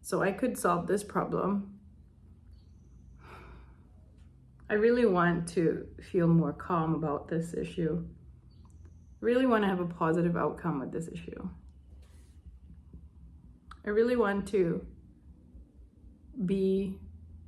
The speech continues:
a good example to my kids. I really want to show them how to solve problems calmly. Sometimes I get frustrated if I can't do that.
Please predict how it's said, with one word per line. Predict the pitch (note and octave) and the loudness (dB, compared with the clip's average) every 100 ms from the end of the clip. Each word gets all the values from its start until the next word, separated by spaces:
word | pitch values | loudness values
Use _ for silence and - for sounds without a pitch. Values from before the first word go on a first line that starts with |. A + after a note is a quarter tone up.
| - - - - - - | -20 -20 -20 -20 -20 -4
a | F#3+ | 0
good | F3+ G3 | 2 4
example | G3 F3+ E3 F#3 G3+ C4+ | 4 4 2 2 4 2
to | - | 2
my | F3+ | 0
kids. | D#3+ - G#3+ - E3+ - - - - - - - - - - - - - - - | 0 -2 -2 -4 -12 -12 -14 -16 -20 -20 -18 -18 -16 -16 -12 -12 -12 -16 -18 -4
I | G3+ | 6
really | G#3 A3 | 8 8
want | A#3 A3+ | 6 4
to | A3 | 0
show | - F#3 | 2 2
them | F3 F#3 | 2 2
how | F3 E3 | 2 0
to | E3+ F3+ | 0 -2
solve | E3+ E3+ E3+ | 0 0 0
problems | - E3+ - F3 E3+ | -2 -2 -2 -2 -4
calmly. | - E3+ E3 E3 E3 E3+ - - - - - - - - - - - - - - - - - - | -4 0 2 2 0 -4 -6 -12 -14 -16 -18 -18 -14 -14 -12 -12 -14 -14 -16 -16 -14 -12 -12 -10
Sometimes | A3 A3 A#3+ | -2 4 6
I | A#3 | 8
get | F#3+ | 8
frustrated | - F#3+ - F#3+ F3+ F3+ F3 - | 4 -2 0 0 4 2 0 -4
if | F#3 | -4
I | |
can't | E3+ F3 E3+ | -4 -4 -4
do | F#3 F3 | 0 2
that. | E3 E3 - | 2 0 -6